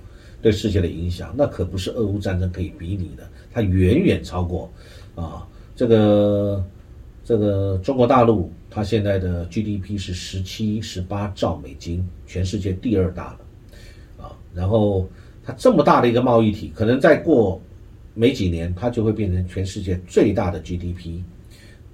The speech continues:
的这个量体了。那美国今天又在背后支持着台湾，在很多的层面。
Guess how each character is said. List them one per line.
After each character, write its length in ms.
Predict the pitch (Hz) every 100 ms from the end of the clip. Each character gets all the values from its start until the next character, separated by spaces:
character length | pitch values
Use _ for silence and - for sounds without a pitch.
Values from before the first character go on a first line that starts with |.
| -
的 220 | 87 80
这 140 | -
个 520 | 85 82 73 71 - -
量 240 | 113 90 80
体 200 | - 104
了。 140 | - - - - - - - - - -
那 340 | 160 156 139 - - - -
美 340 | 117 113 110
国 260 | 98 113 156
今 140 | 160
天 160 | 160 160
又 140 | 147
在 260 | 120 113 98 - -
背 140 | 120
后 160 | 104 92
支 260 | - 110
持 180 | 104 -
着 100 | 76
台 260 | - - 73
湾， 160 | 80 80
在 140 | 82
很 200 | 90 85
多 160 | 71 92
的 80 | 87
层 260 | - - 73
面。 260 | 95 90